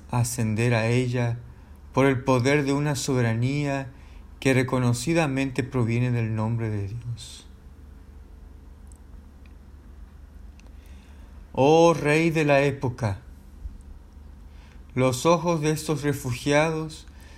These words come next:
se han vuelto hacia la misericordia del más misericordioso y están fijos en ella. No cabe duda de que esas aflicciones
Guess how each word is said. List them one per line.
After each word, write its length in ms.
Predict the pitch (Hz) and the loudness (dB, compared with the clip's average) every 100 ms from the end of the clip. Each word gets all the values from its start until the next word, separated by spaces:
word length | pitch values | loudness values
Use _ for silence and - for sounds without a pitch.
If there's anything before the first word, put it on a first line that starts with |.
| - | -16
se 220 | - - | -4 2
han 160 | 151 135 | 2 4
vuelto 500 | 131 170 180 - 170 | 4 4 2 0 -2
hacia 460 | 151 - 135 123 | -2 -6 -4 -2
la 140 | 117 110 | 0 -2
misericordia 920 | 110 104 113 107 - 123 131 131 131 | -4 -4 -4 -4 -4 -4 -4 -4 -4
del 200 | 120 107 | -2 -2
más 380 | 107 117 139 123 | 0 0 0 -2
misericordioso 1080 | 123 123 117 107 113 104 104 107 - 117 113 - - - - - - - - | -4 -4 -6 -6 -6 -4 -2 -4 -8 -10 -10 -14 -20 -20 -20 -20 -20 -14 0
y 100 | 131 | 0
están 320 | 123 170 156 | 2 0 0
fijos 560 | - 170 185 190 165 | -2 -4 -4 -4 -6
en 120 | 156 143 | -4 -4
ella. 340 | 151 120 98 - - - - - - - - - - - - - | -4 -4 -6 -8 -16 -20 -20 -20 -20 -20 -20 -20 -20 -20 -20 -6
No 280 | 135 170 175 | 0 2 4
cabe 340 | 196 190 180 | 2 4 2
duda 520 | 143 165 185 190 185 | 0 0 0 0 0
de 280 | 165 147 139 | -2 -4 -4
que 180 | - 151 | -2 -2
esas 340 | 170 175 170 | -2 -4 -4
aflicciones 960 | 160 147 131 127 - 165 175 175 165 - | -4 -6 -6 -4 -2 -2 -2 -6 -8 -14